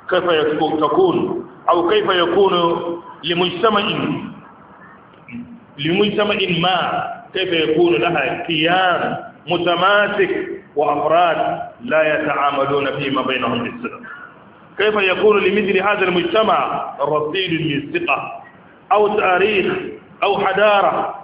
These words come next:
لا يمكن، ما دام أنهم يخبرون فيما بينهم. فكيف يوثق بنقل المعارف والعلوم إذا غاب الصدق في المجتمع؟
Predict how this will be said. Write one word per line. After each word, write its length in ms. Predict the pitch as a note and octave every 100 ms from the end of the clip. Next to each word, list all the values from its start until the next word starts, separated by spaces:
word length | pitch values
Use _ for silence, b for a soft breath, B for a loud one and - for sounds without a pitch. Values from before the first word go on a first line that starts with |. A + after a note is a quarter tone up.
| -
لا 140 | C#3+ F3
يمكن، 720 | G3+ G#3 F#3+ D#3+ - - - -
ما 140 | C#3+
دام 240 | C#3+ D#3 D#3
أنهم 500 | C#3+ D3 D3 D3+ C#3+
يخبرون 500 | C#3+ C#3+ C3+ C3+ B2 B2+
فيما 220 | A#2 A2+
بينهم. 420 | A2+ A2+ A2 G#2 - - - - - - -
فكيف 320 | E3 F#3 A3+
يوثق 1000 | A3 G3 F#3 G#3 G#3+ G#3 G#3 G#3 - - - - - -
بنقل 480 | E3 F#3+ G#3+ G#3+ G#3
المعارف 580 | G3 F#3 F#3+ G#3+ G3+ F#3
والعلوم 880 | F#3 F#3+ F3 G3+ A3+ G3 D3 - - - - -
إذا 180 | E3 D3+
غاب 340 | D3 D#3+ D#3+
الصدق 400 | C#3+ E3 C#3+ D3+ B2+
في 60 |
المجتمع؟ 680 | C#3 A#2 B2 C3+ A#2 A2 A#2